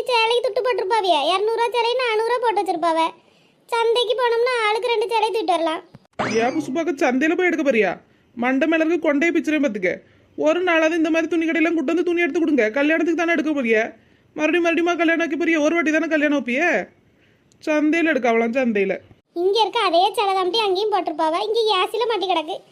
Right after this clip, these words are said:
Speaker 1: அங்க சும்மா இந்த கட்டுல போட்டு வச்சிருப்பாவிய. அவ்வளவுதான் வித்தியாசம்.
Speaker 2: ஒரு வாட்டி வித்தியாசமா தான் உடுத்துவோம். என்ன கவலை?
Speaker 1: நம்ம பார்த்ததை பிடிச்சு எடுங்கம்மா.
Speaker 2: என்ன இழுச்சக்கா, பல்ல காணோம், உள்ள பதிச்சுட்டியலோ?
Speaker 1: <laughs> ஆமா,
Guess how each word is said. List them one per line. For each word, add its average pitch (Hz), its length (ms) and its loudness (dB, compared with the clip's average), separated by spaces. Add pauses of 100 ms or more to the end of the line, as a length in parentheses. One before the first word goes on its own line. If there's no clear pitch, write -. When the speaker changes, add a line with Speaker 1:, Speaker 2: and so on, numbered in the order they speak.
(320)
Speaker 1:
அங்க 480 260 0
சும்மா 494 300 2
இந்த 508 140 0
கட்டுல 440 320 0
போட்டு 440 200 2
வச்சிருப்பாவிய. 349 480 0
அவ்வளவுதான் 440 400 2
வித்தியாசம். 339 440 -2 (360)
Speaker 2:
ஒரு 311 240 2
வாட்டி 339 240 2
வித்தியாசமா 339 520 2
தான் 349 180 0
உடுத்துவோம். 302 400 0
என்ன 294 140 -2
கவலை? 269 360 2 (500)
Speaker 1:
நம்ம 392 240 -12
பார்த்ததை 415 420 0
பிடிச்சு 508 260 2
எடுங்கம்மா. 453 420 2 (680)
Speaker 2:
என்ன 277 200 2
இழுச்சக்கா, 311 440 0 (220)
பல்ல 302 260 0
காணோம், 302 360 2
உள்ள 285 160 2
பதிச்சுட்டியலோ? 330 600 2 (420)
Speaker 1:
<laughs> 906 1300 0
ஆமா, 381 180 -2